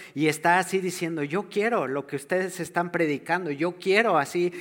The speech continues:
eso que ustedes están enseñando". Entonces, ¿dónde te encuentras tú hoy? Porque muchos de los que se acercaron con Jesús, el ciego,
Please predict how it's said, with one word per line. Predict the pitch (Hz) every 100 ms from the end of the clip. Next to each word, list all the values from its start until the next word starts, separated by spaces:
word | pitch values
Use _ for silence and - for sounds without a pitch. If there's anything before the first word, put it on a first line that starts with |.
| - -
eso | 170 202 180 -
que | 165
ustedes | 160 - 170 175 170
están | 156 - 156
enseñando". | 165 147 147 151 185 220
Entonces, | 147 165 170 180 - - -
¿dónde | 143 190 233
te | 233
encuentras | 170 175 180 180 175 -
tú | 165 170
hoy? | 190 123 98 _ _ _ _ _ _ _ _ _ -
Porque | 143 165
muchos | 156 180 214 208
de | 185
los | 175 -
que | 147
se | -
acercaron | 139 151 139 165 175 175
con | 165 127
Jesús, | 143 123 - 196 185 -
el | 139 120
ciego, | - 160 185 175 -